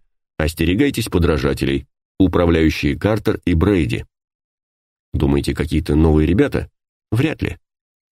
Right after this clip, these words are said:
Очевидно, Лавкрафт и Честер Монро взяли себе псевдонимы в честь самых известных детективов из бульварных романов Ника Картера и Олд Кинга Брейди. Как и Rhode Island Journal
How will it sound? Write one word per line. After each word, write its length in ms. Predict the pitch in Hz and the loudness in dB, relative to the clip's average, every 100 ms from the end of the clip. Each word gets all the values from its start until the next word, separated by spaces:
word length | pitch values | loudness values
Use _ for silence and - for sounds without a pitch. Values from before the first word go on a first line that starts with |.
| - | -2
Очевидно, 420 | 85 90 90 85 | 0 2 4 4
Лавкрафт 460 | 87 87 85 87 | 4 2 -2 -2
и 40 | 82 | -2
Честер 380 | - 87 85 82 | 0 0 0 2
Монро 300 | 82 92 101 | 4 4 2
взяли 280 | 69 87 | 2 0
себе 280 | 80 - 85 | 0 2 0
псевдонимы 680 | - - 92 110 131 104 65 | 0 0 2 4 4 4 2
в 60 | - | 0
честь 260 | - 78 | -2 -2
самых 300 | - 85 80 | 0 2 2
известных 480 | 80 78 80 80 73 | 2 2 2 2 2
детективов 560 | 76 - - 90 82 - | 2 0 0 2 2 0
из 140 | 90 | 0
бульварных 540 | 82 90 80 80 80 80 | 4 4 4 4 0 2
романов 420 | 101 90 64 60 _ _ - | 4 4 2 -4 _ _ 2
Ника 300 | 98 85 73 | 2 4 0
Картера 480 | - 117 - 69 - _ - | 0 0 0 -2 -4 _ -2
и 140 | 98 | 0
Олд 300 | - 117 - | 4 4 2
Кинга 320 | - 101 95 | 2 4 4
Брейди. 440 | 92 101 71 58 - _ _ _ _ _ _ _ _ _ _ _ | 4 2 0 -2 -8 _ _ _ _ _ _ _ _ _ _ _
Как 200 | 101 85 | -2 0
и 40 | |
Rhode 240 | 87 87 87 | 2 4 4
Island 260 | 80 78 | 4 2
Journal 440 | 73 85 82 76 | 2 2 2 2